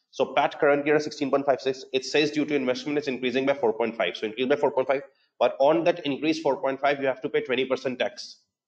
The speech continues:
Okay. So either you can do it like this, sixteen point five six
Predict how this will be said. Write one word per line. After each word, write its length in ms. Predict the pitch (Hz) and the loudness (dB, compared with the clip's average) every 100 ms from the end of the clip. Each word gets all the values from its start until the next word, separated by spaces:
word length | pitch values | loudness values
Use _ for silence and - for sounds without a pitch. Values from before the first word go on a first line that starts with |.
| _ _ - | _ _ -4
Okay. 280 | 120 151 147 _ _ _ _ _ | -2 -2 -4 _ _ _ _ _
So 760 | - - 139 135 143 135 - - - _ _ _ _ _ _ _ _ _ _ - | -14 2 4 6 4 0 -8 -18 -20 _ _ _ _ _ _ _ _ _ _ 2
either 260 | 127 131 | 4 4
you 120 | 143 139 | 2 2
can 160 | 135 | 2
do 60 | 139 | 2
it 120 | 139 | 2
like 180 | 139 127 | 2 2
this, 220 | 135 131 | 0 -2
sixteen 460 | 135 131 - 135 127 | -6 -8 -2 -2 0
point 240 | 123 127 | 0 0
five 280 | 123 117 123 | 0 0 0
six 380 | - 156 - | -2 -6 -6